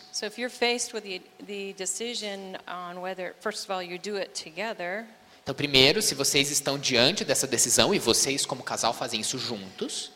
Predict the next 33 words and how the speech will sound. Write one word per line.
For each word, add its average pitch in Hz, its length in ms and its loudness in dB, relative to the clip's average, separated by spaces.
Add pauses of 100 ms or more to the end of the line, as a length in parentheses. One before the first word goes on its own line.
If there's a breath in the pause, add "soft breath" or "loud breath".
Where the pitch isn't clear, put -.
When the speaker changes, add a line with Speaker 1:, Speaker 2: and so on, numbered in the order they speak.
Speaker 1:
um, 170 400 -10 (220)
and 180 120 -6
submit 202 580 -4
to 208 60 -8
your 185 140 -6
husband 180 400 -8
if 190 160 -12
he 320 120 -4
wants 185 360 -6
children. 170 400 -6 (180)
<laughs> - 180 -12
Speaker 2:
e 123 280 6
você 165 240 -2
deve 135 220 4
submeter 131 800 4
ao 214 80 4
seu 214 180 4
marido 131 380 0
se 110 300 2
ele 117 240 4
quer 120 320 2
ter - 160 -4
filhos. 104 720 -6 (220)
Speaker 1:
Uh, 165 240 -8
but 196 100 0
I 208 100 2
do 233 180 -2
know 208 160 0
people 196 480 -2
that 190 180 2 (120)
have 175 180 -4
medical 208 400 -4
conditions 196 1000 -8